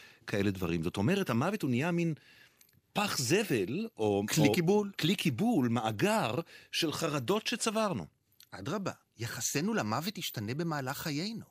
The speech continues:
Speaker 2: במידה מסוימת אפשר למתוח את הדברים האלה שאמרת ולומר, יחסו של אדם בכל רגע ורגע בחייו אל המוות מבטא את יחסו לעובדת היותו חי,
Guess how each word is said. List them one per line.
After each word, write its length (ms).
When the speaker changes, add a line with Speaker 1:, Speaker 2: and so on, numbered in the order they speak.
Speaker 2:
במידה 500
מסוימת 680
אפשר 200
למתוח 720
את 100
הדברים 420
האלה 200
שאמרת 580
ולומר, 420
יחסו 600
של 220
אדם 400
בכל 340
רגע 240
ורגע 260
בחייו 460
אל 100
המוות 520
מבטא 800
את 160
יחסו 800
לעובדת 480
היותו 300
חי, 340